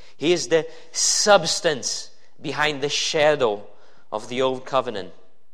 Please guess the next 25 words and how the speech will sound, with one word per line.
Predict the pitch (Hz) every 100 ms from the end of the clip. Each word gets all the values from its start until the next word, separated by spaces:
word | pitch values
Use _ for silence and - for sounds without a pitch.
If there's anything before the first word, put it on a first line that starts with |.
| - - - - - - - - - - - - - - -
The | 151
interesting | 190 - 202 175
thing | 185 185
is | 131
that | 135 117
the | 131
author | 175 208 165
goes | - 165 208 240 180 -
to | 151
Psalm | - 127 127 131
forty. | - 82 98 127 - - - - - - - - - - -
He | 151
goes | 139 165 160
back | - 190 233 233
to | 160
Psalm | 147 151 131 139
forty, | - - 107 113 170 - - - - - - - - - - - - -
almost | 185 226 233 196
as | 196
if | 202
he | 202 185
says, | 180 202 175 123 - - - - - - - - - - - -
"Do | -
you | 202
see? | 196 - 240 277 - - -